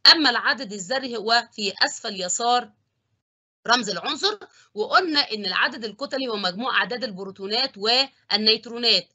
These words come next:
أما العدد الذري بروتونات. يبقى إذن الفرق ما بينهم إيه؟ هنلاقي هو عدد النيترونات. صور مختلفة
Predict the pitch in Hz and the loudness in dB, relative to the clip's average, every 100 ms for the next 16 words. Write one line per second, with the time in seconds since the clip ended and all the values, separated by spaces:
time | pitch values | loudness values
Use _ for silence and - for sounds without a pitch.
0 | - 339 330 285 269 208 202 240 220 190 | 0 0 2 0 0 -2 -8 -8 -8 -16
1 | 170 202 247 269 269 _ 175 254 269 247 | -12 -8 -6 -6 -10 _ -10 -8 -8 -8
2 | 240 240 180 - _ 196 190 190 - 403 | -2 2 0 -2 _ -8 -4 -2 -2 -4
3 | 381 - 220 330 349 254 233 202 254 226 | -6 -8 -8 -4 -4 -2 -4 -4 -4 -6
4 | - 214 208 202 196 196 - 185 190 214 | 2 6 6 6 4 -2 -8 -4 0 0
5 | 196 190 160 202 208 202 190 185 202 - | -2 -2 2 2 2 0 -2 2 2 2
6 | 240 220 - _ _ - _ _ _ _ | -4 -4 -6 _ _ -20 _ _ _ _
7 | _ _ _ _ _ - - 381 480 392 | _ _ _ _ _ -6 0 4 4 4
8 | 226 - 277 302 - | 2 0 0 2 2